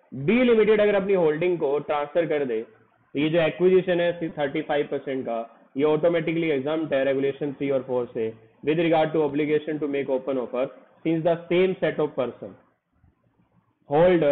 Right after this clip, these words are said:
more than fifty percent share capital of companies, that means B Limited और C Limited। इन दोनों को control same ही इंसानों ने कर रखा है, तो ये कहीं ना कहीं एक under the same control चल रही है।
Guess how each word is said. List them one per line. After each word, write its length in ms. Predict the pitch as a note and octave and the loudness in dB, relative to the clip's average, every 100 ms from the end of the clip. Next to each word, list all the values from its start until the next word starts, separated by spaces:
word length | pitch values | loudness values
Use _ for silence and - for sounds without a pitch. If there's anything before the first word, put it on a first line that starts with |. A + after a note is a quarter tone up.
| C#3+ | 2
more 240 | C3+ D#3+ F3 | 2 2 4
than 140 | F3+ F3+ | 2 0
fifty 320 | E3+ D3+ E3 | -4 -2 -2
percent 500 | D#3+ D#3 D3+ D3 C3+ A#2+ A#2+ - _ _ | -2 -4 -4 -4 -4 -6 -8 -14 _ _
share 320 | - D#3+ F#3 | -2 0 2
capital 420 | E3 D3+ D#3 D#3 | 0 -2 -2 -2
of 80 | D#3 | -2
companies, 460 | D#3 C#3+ C3+ B2 B2 | -2 -2 -2 -6 -4
that 180 | C3 C3+ | -4 -2
means 200 | C#3 C3+ B2 | -4 -6 -6
B 100 | C#3+ | -2
Limited 400 | D3+ C#3 C3 C3+ - | -2 -4 -6 -8 -6
और 200 | B2 B2 - | -8 -8 -8
C 100 | A#2 | -10
Limited। 380 | G#2 G2+ - - _ _ _ _ _ _ _ _ _ - | -10 -14 -18 -20 _ _ _ _ _ _ _ _ _ -2
इन 200 | A3+ F#3+ | 0 4
दोनों 340 | G#3 A3+ C#4+ | 6 6 6
को 140 | C4 C4+ | 4 4
control 540 | C4 G3 F#3 F#3 G#3+ A3+ | 2 0 2 2 2 0
same 300 | - F#3 G3 | 2 4 4
ही 200 | F#3 G#3+ G#3 | 2 2 2
इंसानों 480 | F#3 F3+ D#3+ E3+ E3+ | 2 0 0 2 2
ने 120 | E3+ | 0
कर 220 | E3 D#3 | -2 -2
रखा 280 | C#3+ - C#3+ | -2 0 0
है, 220 | B2+ D3+ G#3+ - - | 2 2 0 -2 -4
तो 60 | E3+ | 0
ये 200 | E3 F#3+ F#3+ | 4 2 4
कहीं 220 | F3 A#3 | 4 4
ना 120 | A3 | 2
कहीं 300 | G3 F3+ F3 E3 | 2 0 0 -2
एक 200 | D#3+ - E3 E3+ D3+ D3+ | -6 -6 -8 -6 -8 -8
under 240 | D3 D3+ | -4 -2
the 120 | D#3 D#3 - | 0 -2 -2
same 220 | E3 D#3+ D3 | -4 -2 -4
control 400 | C3+ C#3+ D3+ C#3 | -2 0 0 0
चल 140 | C3+ | -4
रही 180 | B2 A2 | -4 -6
है। 160 | G#2 | -10